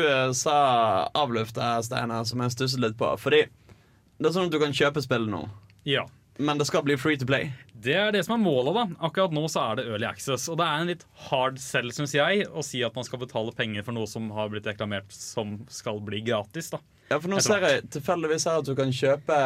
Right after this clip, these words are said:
Speaker 1: en, eh, versjon av spillet som koster hundre og femti euro.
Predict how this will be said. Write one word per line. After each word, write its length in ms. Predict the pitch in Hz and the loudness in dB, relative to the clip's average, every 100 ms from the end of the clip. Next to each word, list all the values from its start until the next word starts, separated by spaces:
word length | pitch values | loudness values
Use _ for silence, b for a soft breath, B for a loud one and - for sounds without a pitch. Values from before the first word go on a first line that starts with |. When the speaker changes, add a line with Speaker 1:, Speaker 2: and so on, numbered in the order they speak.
| 117 127 | 4 2
Speaker 1:
en, 240 | 127 123 - - _ | 2 0 -2 -12 _
eh, 440 | 120 123 123 123 123 | 0 2 4 2 2
versjon 420 | 127 131 175 156 | 2 0 -2 0
av 100 | 127 117 | -2 0
spillet 320 | 143 139 117 | 0 0 0
som 80 | 127 | -2
koster 460 | 131 131 151 127 - 123 | -2 0 2 2 0 -4
hundre 300 | 139 139 147 143 120 | -4 -2 0 2 2
og 80 | - | -2
femti 760 | - - - 147 - - 87 78 - | -10 -12 -6 -6 -8 -6 -2 -2 0
euro. 380 | 113 - - | 0 0 -6